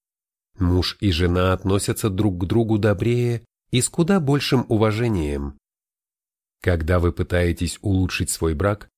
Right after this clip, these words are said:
обычно это касается и сексуальной жизни. А когда вы улучшаете свою сексуальную жизнь,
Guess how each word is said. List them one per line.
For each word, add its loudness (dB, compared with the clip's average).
обычно 0
это -2
касается 0
и -2
сексуальной -2
жизни. -4
А 2
когда 2
вы 2
улучшаете 0
свою 0
сексуальную -2
жизнь, -4